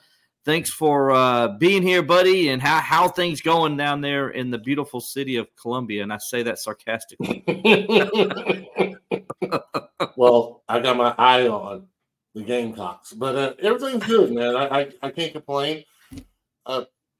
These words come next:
Speaker 2: you know, just wanted to really give a shout out to my sister-in-law, who
Speaker 1: Mm-hmm.
Speaker 2: mother has just passed, uh, this past week. So just wanna give our prayers to her. But other than that, man, things are going well. Can't complain.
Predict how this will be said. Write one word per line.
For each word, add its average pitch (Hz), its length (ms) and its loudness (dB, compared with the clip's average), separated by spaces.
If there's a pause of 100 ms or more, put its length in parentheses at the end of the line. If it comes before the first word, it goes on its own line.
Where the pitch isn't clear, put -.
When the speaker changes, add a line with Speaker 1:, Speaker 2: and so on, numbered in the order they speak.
(400)
Speaker 2:
you 131 100 -8
know, 123 160 2
just 135 200 -10
wanted 131 260 -2
to 113 80 0
really 123 280 -4
give 113 200 -6
a 107 60 -8
shout 110 260 -8
out 110 200 -8
to 120 80 -10
my 101 140 -8
sister-in-law, 98 960 -10 (100)
who 107 180 -14
Speaker 1:
Mm-hmm. 98 100 -16
Speaker 2:
mother 104 340 -8
has 101 220 -16
just 95 400 -14
passed, 113 560 -6 (920)
uh, 98 280 -4
this 95 260 -14
past 98 440 -8
week. 104 240 -8
So 98 680 -6
just 104 200 -12
wanna 98 360 -6
give 101 320 -8
our 95 220 -4
prayers 101 640 -6 (460)
to 104 280 -4
her. 127 360 2
But 113 180 2
other 170 200 -2
than 156 200 -2
that, 123 260 0
man, 107 180 -4
things 117 260 -6
are 151 60 -8
going 147 260 -8
well. 139 240 -4
Can't 113 200 -10
complain. 123 360 -10